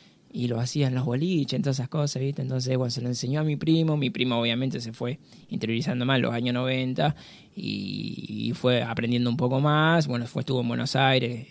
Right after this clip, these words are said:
instruyéndose, aprendiendo, Y después, bueno, yo era chico y, bueno, y lo veía a él bailar y, bueno, y ahí empezó, ¿viste? Mi primo me, me enseñaba esto, me enseñaba aquello, me empezó a enseñar y, bueno, mientras hacía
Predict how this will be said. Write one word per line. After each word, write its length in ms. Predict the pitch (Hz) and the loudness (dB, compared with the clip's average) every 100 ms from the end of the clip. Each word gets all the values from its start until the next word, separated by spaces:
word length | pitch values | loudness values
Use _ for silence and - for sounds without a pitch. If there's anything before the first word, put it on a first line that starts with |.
| - | -12
instruyéndose, 1000 | 254 - 127 127 135 135 139 151 156 151 139 | -6 -2 2 2 2 2 6 8 8 8 4
aprendiendo, 500 | - 123 135 151 180 - - - - | -4 -4 -2 0 -2 -6 -20 -20 -8
Y 100 | - 156 | 2 6
después, 240 | 151 196 | 6 6
bueno, 220 | 202 175 | 6 6
yo 420 | 147 170 160 151 156 | 6 8 10 10 10
era 140 | 160 | 8
chico 460 | 175 202 185 196 165 | 8 6 8 10 10
y, 100 | 139 | 10
bueno, 220 | 143 131 | 6 4
y 300 | 127 120 120 | 4 2 4
lo 140 | 123 | 6
veía 240 | 131 151 147 | 8 10 10
a 60 | |
él 100 | 156 | 8
bailar 440 | 151 139 156 175 202 | 8 6 6 4 4
y, 140 | 147 | 4
bueno, 220 | 143 143 | 2 0
y 80 | 117 | -2
ahí 240 | 156 160 139 | -4 -4 -4
empezó, 420 | 139 156 208 175 | -4 -4 -2 0
¿viste? 320 | 127 - 127 | -2 -4 -6
Mi 280 | 120 120 127 | -4 -4 -2
primo 280 | 151 139 127 | 0 0 0
me, 120 | 127 131 160 | -2 -2 -2
me 160 | 135 | 0
enseñaba 400 | 135 143 160 156 | 0 2 2 4
esto, 240 | 170 170 151 | 4 2 0
me 60 | |
enseñaba 200 | 131 151 | -2 -2
aquello, 200 | 175 180 | -2 0
me 100 | 156 | 0
empezó 300 | 135 131 165 | 0 -2 0
a 20 | |
enseñar 420 | 156 160 175 190 214 | 0 4 4 4 2
y, 40 | |
bueno, 220 | 165 135 - - - - - | 0 -2 -8 -20 -20 -10 0
mientras 320 | 139 135 123 | 2 2 6
hacía 400 | 160 165 170 | 6 8 4